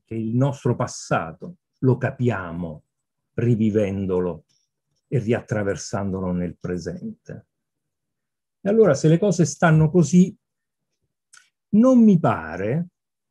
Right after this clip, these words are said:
che sia azzardato riproporre, per affrontare il tema che mi sono proposto, per affrontarlo nella maniera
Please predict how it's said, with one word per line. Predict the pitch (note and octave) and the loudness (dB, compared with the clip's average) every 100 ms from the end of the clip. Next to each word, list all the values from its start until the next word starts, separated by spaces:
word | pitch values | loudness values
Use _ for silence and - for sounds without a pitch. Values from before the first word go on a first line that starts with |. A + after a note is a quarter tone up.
| _ _ | _ _
che | - | -6
sia | C3 - F#3 C3+ C#3+ | -4 -4 0 2 2
azzardato | D3+ A2+ A#2+ G2+ F#2+ F2 D2+ D#2 - A#2+ D#3 - _ _ _ _ _ _ _ _ _ _ _ | 0 -2 -4 -4 -8 -10 -10 -14 -8 -6 -6 -8 _ _ _ _ _ _ _ _ _ _ _
riproporre, | F3+ G#3+ F3+ A#3 F3+ F3 D3 C3+ C3 C#3 C3+ C#3+ - _ _ _ _ _ _ _ _ _ _ _ | 2 4 4 2 4 4 4 2 2 0 0 -4 -10 _ _ _ _ _ _ _ _ _ _ _
per | B2+ C3 A#2+ | 2 2 2
affrontare | A#2 A2 - B2+ A#2+ A#2+ D#3+ B2 F#2+ | -2 -6 -8 -4 -2 0 0 0 -4
il | E2+ _ | -10 _
tema | A2 G#2 F2+ F2 E2+ - _ _ _ | -10 -8 -8 -8 -10 -14 _ _ _
che | - | -8
mi | F#2+ | -6
sono | G#2 - G#2+ G2+ F#2 - _ _ _ _ | -6 -2 -2 -2 -8 -12 _ _ _ _
proposto, | - G#2 G#2 E2+ E2 - - D3 | -6 -4 -4 -8 -8 -12 -2 -2
per | D3+ - | -2 -12
affrontarlo | - - E2 - E2+ D#2+ D2 - _ _ _ _ | -16 -18 -20 -12 -10 -10 -12 -18 _ _ _ _
nella | - G2+ D#2 | -14 -12 -10
maniera | F2+ F2+ F2+ E2+ E2+ | -8 -8 -8 -8 -10